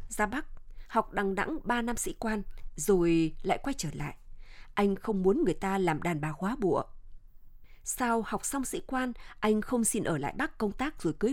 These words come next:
vợ? Hoặc nếu quay lại chiến trường ca, anh vẫn có cơ hội xin về Bắc cưới vợ chứ?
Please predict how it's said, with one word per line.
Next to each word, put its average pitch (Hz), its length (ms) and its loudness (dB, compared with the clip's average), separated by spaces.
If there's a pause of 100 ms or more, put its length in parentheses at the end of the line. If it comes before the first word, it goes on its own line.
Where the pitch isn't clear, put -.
vợ? - 140 -4 (440)
Hoặc 202 200 0 (340)
nếu 226 260 8
quay - 160 0
lại - 120 -2
chiến - 220 -2
trường 180 200 0
ca, 247 280 -2 (360)
anh 190 200 2
vẫn 185 200 0
có 247 180 0
cơ 277 200 0
hội 196 200 2
xin 247 200 -2
về - 120 0
Bắc 247 200 -4
cưới 247 180 0
vợ - 140 0
chứ? 302 200 -2